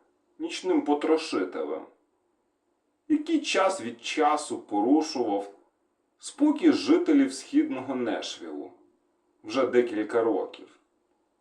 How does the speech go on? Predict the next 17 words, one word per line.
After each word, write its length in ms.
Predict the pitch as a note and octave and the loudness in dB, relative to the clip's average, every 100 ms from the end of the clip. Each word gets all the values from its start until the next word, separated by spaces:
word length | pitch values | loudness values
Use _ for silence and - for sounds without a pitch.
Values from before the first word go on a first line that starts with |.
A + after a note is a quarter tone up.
| _ _ _ _ _ _ _ _ - | _ _ _ _ _ _ _ _ -4
На 160 | D3 | 2
якийсь 380 | C#4+ - D#4 - | 2 8 8 8
час 640 | - - C#3 D3+ - - | 2 0 2 2 0 -6
це 140 | - F3+ | 0 2
наповнило 760 | C#3+ - B2 D#3 C#3+ B2 G#2+ | 2 0 4 4 4 2 0
Пола 600 | - - C3 D3 A#2+ G#2+ - _ _ _ _ _ - | -2 0 4 4 4 0 -6 _ _ _ _ _ -18
почуттям 640 | - - G#2+ - D3+ C#3+ | -16 -14 -12 0 2 2
громадської 720 | A2+ G2 G#2 A#2 - - G#2+ | 0 0 2 0 -2 -6 -4
гордості. 880 | F#2 - G2+ D#2 C#2 - - - - _ _ _ _ _ _ _ _ _ | -4 -6 -2 -2 -4 -16 -20 -20 -20 _ _ _ _ _ _ _ _ _
Він 460 | F#2 F2+ C4+ - - - _ _ | -16 0 2 2 0 -10 _ _
позбавив 720 | - - - - A2 G2 F#2 | -10 -10 -8 0 2 2 -2
світ 520 | - - - - D4 - _ _ _ _ | -6 -10 -4 2 2 2 _ _ _ _
смертельної 920 | - - G2 - - G#2 G2 G2 G2 | -18 -8 -8 -4 6 6 6 0 -2
загрози. 720 | F#2+ G2 - F#2 F2+ - - - _ _ _ _ _ _ _ _ _ _ _ | -4 -6 -8 -6 -6 -8 -14 -20 _ _ _ _ _ _ _ _ _ _ _
Він 360 | - G#3+ D3 - | -6 2 4 4
був 320 | B3+ C#4 F#2 | 6 6 6
герой. 580 | A2+ A2 G#2+ F#2+ D2 | 2 2 4 0 -2